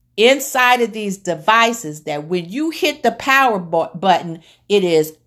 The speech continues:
calling all of the files that it needs for it to be able to function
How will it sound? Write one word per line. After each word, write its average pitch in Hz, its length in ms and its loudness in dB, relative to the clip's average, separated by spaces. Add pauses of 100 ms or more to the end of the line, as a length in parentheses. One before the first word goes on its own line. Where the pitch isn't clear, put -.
(120)
calling 285 600 6
all 269 600 4
of 214 340 0
the 170 120 -6
files 240 680 2 (280)
that 180 260 0
it 294 220 -4
needs 240 540 -4
for 180 280 -2
it 190 180 -2
to - 80 -6
be 175 300 -6
able 175 300 0
to 147 220 -8
function 233 760 0